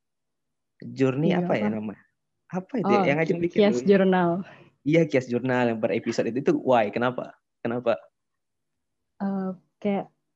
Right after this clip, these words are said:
Speaker 2: pengen mengabadikan momen aja sih. Dan itu nggak,
Speaker 1: Mengabadikan
Speaker 2: nggak,
Speaker 1: momen.
Speaker 2: nggak semua momen di dalam hidup aku yang aku jadiin Kias Jurnal. Cuman kayak, em, momen-momen tertentu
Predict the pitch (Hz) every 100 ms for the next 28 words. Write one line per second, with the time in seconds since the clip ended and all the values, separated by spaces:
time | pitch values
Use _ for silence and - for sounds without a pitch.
0 | _ _ _ 208 202 202 202 196 190 185
1 | 202 - 190 185 185 185 180 175 180 226
2 | 233 - 180 220 - _ 190 190 175 -
3 | 196 254 233 180 110 110 190 107 104 -
4 | - _ _ _ _ - 185 180 196 180
5 | 180 180 175 175 175 180 175 175 175 180
6 | - _ _ _ - 175 175 175 175 -
7 | 175 202 190 175 175 170 160 165 - 170
8 | - 170 170 170 170 175 - 180 175 170
9 | 170 - _ _ _ _ _ - 190 180
10 | 180 175 185 185 - _ 190 180 180 175
11 | 175 185 185 180 175 180 175 175